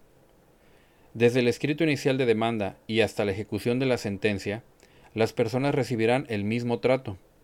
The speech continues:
oportunidades, derechos y cargas procesales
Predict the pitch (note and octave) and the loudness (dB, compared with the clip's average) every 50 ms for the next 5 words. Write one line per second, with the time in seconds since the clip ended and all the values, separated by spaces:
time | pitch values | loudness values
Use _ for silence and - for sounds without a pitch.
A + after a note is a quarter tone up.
0 | _ - G#2 F#2+ - - G2+ G2 - A2 G2+ G2+ G2+ A2 A#2+ B2+ C3 C#3 C3+ C3+ | _ -4 -4 -2 -2 -2 -4 -4 -4 -4 -4 0 2 4 4 4 4 2 -2 -4
1 | - - _ _ - - _ - G2+ G#2 A2 B2+ C#3 C#3+ - D3+ C#3+ - - - | -10 -16 _ _ -20 -20 _ -2 0 2 4 4 2 2 0 -2 -2 -4 -6 -8
2 | A2+ G#2 - B2 - C3 C3 C3+ C3 - - A2 - G#2 F#2 - B2 A#2+ B2 C3+ | -8 -4 0 0 0 0 -2 -4 -4 -4 -6 -6 -4 -4 -4 -2 0 0 0 -2
3 | C#3 - - | -4 -6 -10